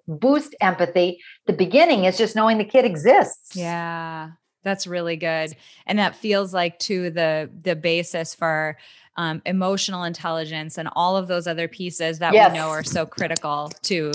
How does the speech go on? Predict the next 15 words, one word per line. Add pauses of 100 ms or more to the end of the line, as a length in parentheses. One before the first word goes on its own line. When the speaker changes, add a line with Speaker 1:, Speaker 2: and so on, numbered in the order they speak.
Speaker 2:
success
in, (380)
I
mean,
so
many
areas
of
a
person's
life.
It
just,
it
permeates